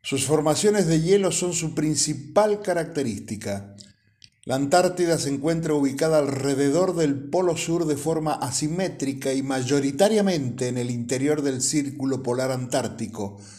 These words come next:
lo que le convierte en el continente más meridional de todos. Asimismo, está rodeado por el Océano Mundial,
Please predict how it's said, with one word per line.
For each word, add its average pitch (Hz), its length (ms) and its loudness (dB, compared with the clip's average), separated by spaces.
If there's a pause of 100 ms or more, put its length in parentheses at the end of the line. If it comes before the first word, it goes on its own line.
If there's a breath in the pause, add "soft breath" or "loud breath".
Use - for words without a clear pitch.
(580 loud breath)
lo 190 500 2
que 160 140 0
le 175 160 0
convierte 131 580 -2
en 123 80 -4
el 120 160 -6
continente 131 800 -2
más 156 480 -2
meridional 127 680 -2
de 120 100 -4
todos. 101 760 -6 (840)
Asimismo, 117 840 -4 (920 loud breath)
está 151 260 2
rodeado 165 540 4
por 151 140 2
el 143 120 4
Océano 165 500 0
Mundial, 165 1000 0